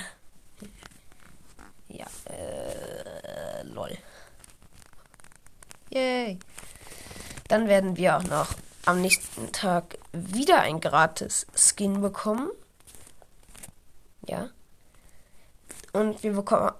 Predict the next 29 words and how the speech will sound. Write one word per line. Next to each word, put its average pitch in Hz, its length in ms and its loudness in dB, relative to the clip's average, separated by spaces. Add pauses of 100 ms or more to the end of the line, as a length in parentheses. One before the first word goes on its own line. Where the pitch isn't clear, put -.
(140)
auf 196 140 2
jeden 233 180 0
Fall 240 160 6
noch 208 160 4
ein 196 160 -4 (120)
paar 220 360 6 (160)
gratis 180 640 0 (920)
Skins, 185 720 0 (840)
die 190 120 -2
wir 175 460 2 (640)
dann 156 200 -4 (120)
auch 175 240 0 (180)
nehmen. 147 420 -4 (680)
Aber 170 120 2
wir 202 120 8
bekommen 240 240 6
auf 233 80 4
jeden 233 140 0
Fall 233 120 4
noch 202 140 0
ein, 196 340 2 (300)
wir 196 160 2
bekommen 214 200 4
auf 214 80 -6
jeden 240 160 -2
Fall 202 140 6
zwei 220 240 4
gratis 214 500 4
Skins 262 360 -6